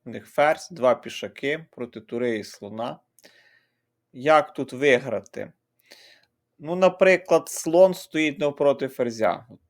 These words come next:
Перша ідея, щоб от виграти за білих. Можна виграти ферзя. Наприклад, тура H чотири, G H, слон G сім,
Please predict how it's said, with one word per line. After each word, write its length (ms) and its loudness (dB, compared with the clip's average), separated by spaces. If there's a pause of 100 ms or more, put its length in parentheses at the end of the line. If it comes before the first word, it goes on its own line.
(140)
Перша 420 2
ідея, 480 0
щоб 340 -12
от 200 -12
виграти 520 -6
за 160 -12
білих. 580 -12 (480)
Можна 360 2
виграти 440 2
ферзя. 580 -4 (960)
Наприклад, 640 -2
тура 380 6
H 200 -2
чотири, 600 -4 (520)
G 120 -10
H, 380 0 (240)
слон 520 -8
G 140 -12
сім, 400 -14